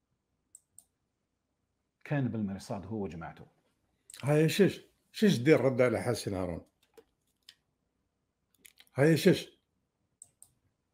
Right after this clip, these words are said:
Speaker 1: كان بالمرصاد هو وجماعته لهذا الرجال هادو.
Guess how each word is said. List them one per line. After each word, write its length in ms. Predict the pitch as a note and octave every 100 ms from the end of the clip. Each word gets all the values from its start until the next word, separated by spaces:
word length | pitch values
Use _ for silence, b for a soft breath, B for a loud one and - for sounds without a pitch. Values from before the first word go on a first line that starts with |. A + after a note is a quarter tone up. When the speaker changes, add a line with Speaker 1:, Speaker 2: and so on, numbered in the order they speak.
| _ _
Speaker 1:
كان 380 | - D3+ E3+ D3
بالمرصاد 500 | A#2 A2+ G#2+ - G#2+
هو 80 | A2
وجماعته 420 | G2 G#2 E2+ A#2
لهذا 220 | F#2+ F2+
الرجال 320 | D#2+ - F#2
هادو. 320 | E2+ F2 A#2+